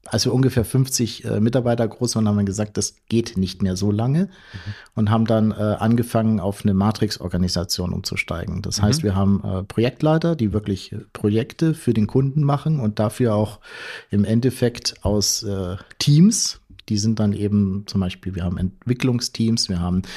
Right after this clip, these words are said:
Speaker 1: Teams, die sich um, ums Consulting kümmern, wir haben, äh, Teams, die sich um die Wartung kümmern, um solche Sachen wie Test.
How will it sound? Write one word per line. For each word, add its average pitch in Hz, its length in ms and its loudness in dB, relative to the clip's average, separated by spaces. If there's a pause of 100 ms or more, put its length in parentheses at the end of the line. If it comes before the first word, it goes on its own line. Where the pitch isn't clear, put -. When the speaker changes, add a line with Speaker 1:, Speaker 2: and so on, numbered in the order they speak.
(240)
Speaker 1:
Teams, 104 320 0
die 98 100 -2
sich 92 300 -4
um, 92 180 0
ums 92 180 -2
Consulting 113 520 4
kümmern, 110 420 4
wir 90 140 0
haben, 95 180 4
äh, 92 200 -2
Teams, 117 340 2
die 104 160 0
sich 98 180 -2
um 92 100 -2
die 92 140 0
Wartung 113 380 2
kümmern, 110 480 2 (340)
um 110 160 4
solche 101 240 2
Sachen 92 300 -2
wie 92 80 -2
Test. - 540 0